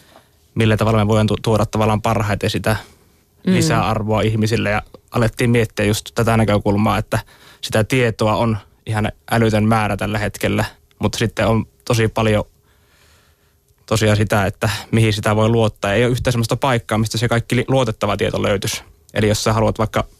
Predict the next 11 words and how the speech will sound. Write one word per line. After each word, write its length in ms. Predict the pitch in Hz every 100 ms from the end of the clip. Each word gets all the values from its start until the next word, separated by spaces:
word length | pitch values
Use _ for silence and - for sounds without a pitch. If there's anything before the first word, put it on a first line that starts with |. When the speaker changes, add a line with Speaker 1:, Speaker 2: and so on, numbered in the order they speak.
| _ _ _ -
Speaker 1:
alkaa 280 | 113 107
harjoitella 360 | 107 113 101 107 -
puolimaratonille, 800 | 117 110 104 107 98 107 107 110
niin 180 | 107 -
sä 160 | - 110
menet 160 | 110
Googleen 420 | - 123 117 117
ja 60 | 110
kirjoitat 340 | 117 117 110
sinne, 260 | - 113 113
että 220 | 113 120